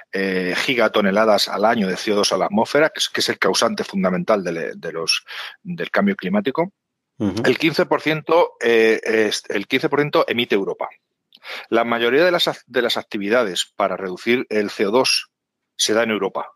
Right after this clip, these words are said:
Speaker 1: Pero Europa solamente tiene el quince por ciento, con lo cual hay un ochenta y cinco por ciento de re-, el resto que no se está actuando o no, o de manera, no de una manera tan absolutamente activa. Eh, ¿qué puede ocurrir en el futuro? Pues, eh,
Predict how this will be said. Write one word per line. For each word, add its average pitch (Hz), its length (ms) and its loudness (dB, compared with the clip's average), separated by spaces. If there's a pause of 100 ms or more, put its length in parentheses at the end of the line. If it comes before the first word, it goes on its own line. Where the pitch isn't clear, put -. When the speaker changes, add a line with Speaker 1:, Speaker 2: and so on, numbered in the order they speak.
(840)
Speaker 1:
Pero 117 420 2
Europa 101 400 0 (120)
solamente 127 500 2
tiene 120 200 0
el 98 40 -6
quince 95 220 -6
por - 120 -14
ciento, 165 280 0
con - 100 -8
lo 90 60 -6
cual 127 100 4
hay 139 60 2
un 135 80 2
ochenta 113 340 0
y - 20 -4
cinco 139 300 0
por 135 140 0
ciento 143 280 0
de 117 120 -6
re-, 120 160 -4 (180)
el 117 140 0
resto 143 460 0 (420)
que 113 160 2
no 117 80 0
se 156 100 -2
está - 140 0
actuando 139 440 2
o 110 140 2
no, 104 160 0
o 110 140 0
de 110 80 0
manera, 117 320 0
no 120 160 0
de 156 80 -2
una 156 120 2
manera 139 320 2
tan 117 320 -2
absolutamente 117 800 0
activa. - 420 -8 (1300)
Eh, 113 560 2
¿qué 160 100 4
puede 180 200 4
ocurrir 160 300 2
en 151 60 2
el 143 80 -2
futuro? 87 380 -8 (340)
Pues, - 420 -2
eh, 82 580 -6